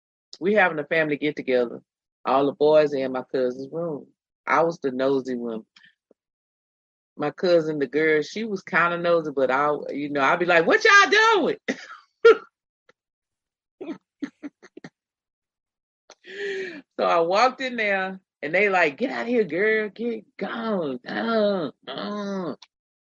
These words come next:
But what y'all doing? They had Jet magazine centerfolds taped up to the wall. My cousin, that's the pastor right now, he big in a particular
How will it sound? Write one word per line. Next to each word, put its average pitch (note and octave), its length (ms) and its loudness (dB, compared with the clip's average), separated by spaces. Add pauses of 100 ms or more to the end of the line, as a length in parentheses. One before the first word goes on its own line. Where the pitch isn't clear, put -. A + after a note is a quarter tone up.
(280)
But E4+ 240 -4
what G#4+ 200 2
y'all G#4+ 240 6
doing? G4 540 0 (1800)
They F#3+ 200 6
had F3 600 4 (520)
Jet A3 280 0
magazine G#3 680 -2
centerfolds E3+ 960 0 (400)
taped A3+ 360 0
up - 280 2 (1400)
to G3+ 100 -6
the F#3 60 -2
wall. D3+ 520 0 (320)
My F3 160 0
cousin, G3 480 2
that's F3 200 2
the - 100 -8
pastor G3 400 0
right G3 260 -2
now, G3 240 -2
he G#3 180 -8
big F#3 260 -2
in E3+ 120 0
a D3+ 60 -4
particular D#3+ 600 -2